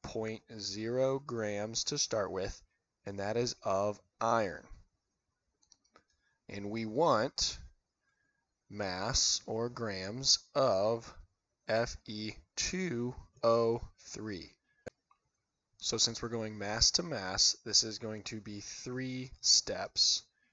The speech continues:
three conversions. So we'll put all those in, and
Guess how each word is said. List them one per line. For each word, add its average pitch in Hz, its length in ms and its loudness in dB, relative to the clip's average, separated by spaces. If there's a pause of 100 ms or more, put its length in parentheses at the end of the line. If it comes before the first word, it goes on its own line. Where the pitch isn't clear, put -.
(220)
three 107 460 -8
conversions. 117 1000 -2 (1800)
So - 200 -12
we'll 104 100 -6
put 110 200 -2
all 110 240 2
those 117 300 0
in, 107 260 -6 (1600)
and 98 300 -10